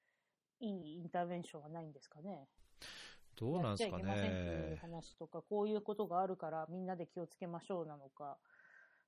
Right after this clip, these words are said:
Speaker 1: それ以外のことって何ができるんだろうと思っちゃうね。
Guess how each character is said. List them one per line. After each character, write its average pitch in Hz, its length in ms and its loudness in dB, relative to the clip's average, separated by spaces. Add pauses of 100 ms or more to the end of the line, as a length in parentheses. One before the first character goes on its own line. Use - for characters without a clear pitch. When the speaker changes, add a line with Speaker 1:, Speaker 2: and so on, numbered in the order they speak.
(120)
Speaker 1:
そ 226 80 -2
れ 262 140 0
以 285 120 -4
外 240 220 6
の 160 140 -6
こ 156 100 -6
と 151 120 -6
っ - 20 -6
て 147 160 -18
何 254 240 -10
が 233 100 -2
で 151 140 -8
き - 100 -10
る 156 140 -6
ん 151 80 -12
だ 143 80 -10
ろ 143 140 -12
う - 120 -18
と 151 60 -8
思 143 100 -10
っ - 20 -20 (1000)
ち - 60 -20
ゃ 131 40 -14
う 131 40 -16 (160)
ね。 202 440 -8